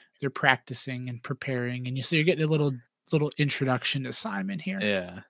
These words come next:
Speaker 2: Yeah, the little trial run in their, like,
Speaker 1: Uh-huh.
Speaker 2: setup village. Uh, that's pretty cool.
Speaker 1: Mm-hmm.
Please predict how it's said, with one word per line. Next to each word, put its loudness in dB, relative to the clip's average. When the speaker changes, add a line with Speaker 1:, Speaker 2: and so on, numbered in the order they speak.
Speaker 2:
Yeah, 4
the 2
little 2
trial 4
run 2
in -6
their, -2
like, 4
Speaker 1:
Uh-huh. 0
Speaker 2:
setup 0
village. -2
Uh, -4
that's -8
pretty -4
cool. -6
Speaker 1:
Mm-hmm. 6